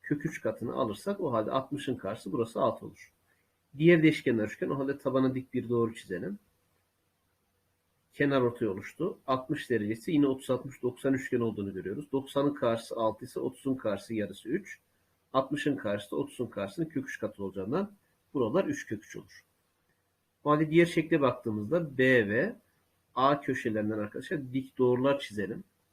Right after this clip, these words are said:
Az önceki gibi yükseklikleri çizelim. A yine otuz, altmış, doksan üçgenleri oluşur. Şekil dikdörtgen olduğundan bu açı doksan ise bakın burası da doksan. Yani burada bir dik üçgen elde etmiş olduk. Beyaz üçgenin taban üç-,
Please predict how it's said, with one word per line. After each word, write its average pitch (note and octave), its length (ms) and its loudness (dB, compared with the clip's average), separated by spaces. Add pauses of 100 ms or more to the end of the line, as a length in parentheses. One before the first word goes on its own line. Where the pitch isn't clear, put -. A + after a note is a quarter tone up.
(580)
Az A2+ 140 -6
önceki G2 340 -8
gibi B2 200 -6
yükseklikleri A2+ 680 -8
çizelim. C3+ 460 -2 (640)
A C3+ 160 6
yine D3+ 120 6
otuz, D3 220 0
altmış, C#3+ 300 -2
doksan C#3 360 2
üçgenleri C3+ 440 4
oluşur. - 480 -2 (520)
Şekil D3 340 0
dikdörtgen C#3+ 460 2
olduğundan B2+ 380 2
bu C3+ 80 6
açı C3 220 2
doksan A#2 280 -2
ise A#2 180 -4
bakın A#2+ 280 -2
burası A#2 340 0
da F#2 40 -8
doksan. A#2 280 -8
Yani A#2 280 -2
burada G#2+ 300 -2
bir F#3 180 0 (500)
dik C#3+ 160 -10
üçgen - 260 0
elde C3+ 260 2
etmiş C3 300 -4
olduk. A2 360 -4 (880)
Beyaz D3+ 300 6
üçgenin F3 340 0
taban C#3+ 360 2
üç-, C3 220 -4